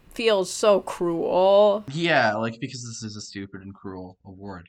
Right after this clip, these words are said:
Speaker 2: What I was gonna talk about a little bit that I kinda wanna get towards is the sort of,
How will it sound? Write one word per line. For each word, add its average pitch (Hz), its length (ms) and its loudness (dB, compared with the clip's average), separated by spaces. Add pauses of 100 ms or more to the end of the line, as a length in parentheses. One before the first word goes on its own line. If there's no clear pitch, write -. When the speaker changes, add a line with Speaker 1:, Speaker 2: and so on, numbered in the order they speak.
(140)
Speaker 2:
What 151 120 -2
I 151 80 4
was 180 120 -2
gonna 196 120 -4
talk 151 220 0
about 120 320 -6
a - 20 -16
little 113 220 -6
bit 110 300 -10
that 113 80 -4
I - 20 -2
kinda 117 220 -6
wanna 107 160 -6
get 101 260 -12
towards 98 540 -12
is 98 440 -8 (120)
the 131 80 -10
sort 165 280 -4
of, 117 220 -4